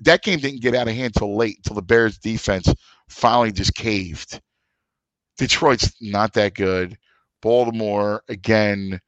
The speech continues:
had two nasty games, opening up Vegas on a Monday night, then playing the Chiefs on the Sunday night. Then you gotta go on the, back on the road to Detroit. It was a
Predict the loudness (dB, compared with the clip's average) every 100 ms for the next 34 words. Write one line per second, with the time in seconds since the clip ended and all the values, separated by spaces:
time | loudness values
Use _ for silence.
0 | _ _ _ -2 0 0 -2 -8 -6 -6
1 | -6 -4 0 2 2 0 -2 0 0 0
2 | -2 -6 -6 -6 -2 -2 0 -2 2 4
3 | 4 2 0 -2 -2 0 0 0 0 0
4 | 0 -6 -20 -20 -10 0 0 2 2 2
5 | 2 -2 -2 -2 -4 -2 0 2 2 2
6 | 2 2 -4 _ _ _ -2 2 6 6
7 | 6 4 2 0 2 2 2 0 2 0
8 | -2 -6 -6 -4 2 4 2 0 0 2
9 | 2